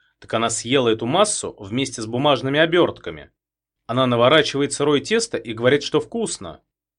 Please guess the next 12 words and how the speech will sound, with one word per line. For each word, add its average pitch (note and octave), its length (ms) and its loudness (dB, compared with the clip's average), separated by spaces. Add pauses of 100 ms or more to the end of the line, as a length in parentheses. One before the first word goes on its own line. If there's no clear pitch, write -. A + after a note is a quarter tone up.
(220)
Главное, A#2 720 4
у A#2 80 -8
неё A#2+ 220 0
не B2 100 0
бывает C3 360 2
изжоги C3 440 0
и G#2+ 120 -4
расстройства D3+ 580 -2
желудка. F#3 600 -4 (420)
Я G#2+ 200 0
в A2 60 -4
шоке, D3 520 2